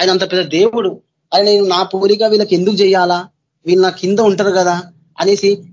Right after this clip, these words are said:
ఏదో ఒక పోలిక గానే. ఇప్పుడు చూడండి, జంతువులకు జంతువుల పోలిక చేసిండు, మనకు ఆయన పోలిక చేసిండంటే దేని గురించి చేసిండు? ఆయన తట్టు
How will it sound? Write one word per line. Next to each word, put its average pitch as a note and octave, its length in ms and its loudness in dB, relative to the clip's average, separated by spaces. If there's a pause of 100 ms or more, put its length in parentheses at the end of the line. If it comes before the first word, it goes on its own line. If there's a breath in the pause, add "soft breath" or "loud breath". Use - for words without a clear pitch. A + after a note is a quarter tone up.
(140)
ఏదో G#3+ 240 2
ఒక A#3 320 0
పోలిక G3+ 280 2
గానే. F3+ 440 0
ఇప్పుడు G3 180 0
చూడండి, G3+ 300 2
జంతువులకు G3+ 720 -2
జంతువుల F#3 380 0
పోలిక F3+ 420 0
చేసిండు, D3+ 520 -4 (360)
మనకు G#3 260 0
ఆయన G#3 140 2
పోలిక G3+ 280 2
చేసిండంటే E3+ 520 -2
దేని D#3+ 240 -2
గురించి F3+ 320 2
చేసిండు? D3+ 520 -4 (400)
ఆయన D#3 220 2
తట్టు G#3 580 -2